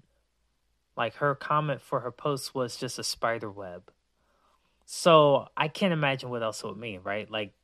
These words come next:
it, it would have to mean she must be saying, like, "Yeah, this is happening." Um, so that's cool. I mean, she's a good actress too, you know, like, that's, you know, I'm, I think she's in her early thirties, right?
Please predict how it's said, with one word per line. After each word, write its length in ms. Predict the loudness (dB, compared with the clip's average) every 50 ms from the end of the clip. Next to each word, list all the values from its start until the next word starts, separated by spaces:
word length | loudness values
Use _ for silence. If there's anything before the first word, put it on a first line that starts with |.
| _ _ -12
it, 200 | -8 -8 -8 -8 -8
it 100 | -10 -8
would 180 | -8 -8 -8
have 400 | -6 -2 2 2 2 2 2 -4 -10
to 80 | -10
mean 760 | -8 -8 -10 -10 -10 -10 -8 -8 -8 -10 -10 -12 -14 -16 -18 -20 -20 _ _ _
she 440 | -14 -12 -10 -4 -2 0 0 0
must 320 | -2 0 -2 -2 -2 -4 -10
be 80 | -12
saying, 340 | -10 -8 -8 -8 -8 -8 -8
like, 160 | -10 -10 -10 -8
"Yeah, 180 | -4 -4 -4
this 260 | -6 -8 -14 -16 -16 -16
is 180 | -16 -16 -14
happening." 460 | -12 -12 -12 -12 -12 -14 -18 -18 -18 _ _ _ _ _ _ _ _ _ _ _ _ _ _ _ _ _ _ _ 0
Um, 600 | 2 4 6 6 6 4 4 0 -4 -12 -14 -16 _ _ _ _ _ _ _ _ _ _ _ _ _ _
so 140 | -10 -2 4
that's 220 | 4 4 4 4 0
cool. 280 | -4 0 2 2 2
I 60 | 2
mean, 120 | 0 -2 -4
she's 200 | -4 -4 -4 -4
a 60 | -4
good 260 | -4 -2 -2 0 0
actress 440 | 0 0 -2 -4 -10 -14 -12 -12 -12
too, 340 | -12 -10 -10 -10 -10 -12 -14 _ -16
you 120 | -14 -12
know, 160 | -12 -10 -12
like, 220 | -10 -12 -12 -12 -12
that's, 480 | -12 -12 -12 -14 -18 -20 -20 -20 -20 -18
you 80 | -18
know, 240 | -16 -16 -16 -16 -14 -10
I'm, 260 | -8 -8 -8 -10 -14 -20 _ _ _ _ _ _ _ _ _ -12
I 60 | -8 -2
think 180 | 0 0 0
she's 160 | 0 -2 -2
in 100 | -2 0
her 140 | 0 0 -2
early 320 | 0 0 0 0 0 0 -2
thirties, 540 | -4 -4 -4 -4 -4 -6 -8 -14 -14 -12 -8
right? 280 | -6 -6 -6 -8 -10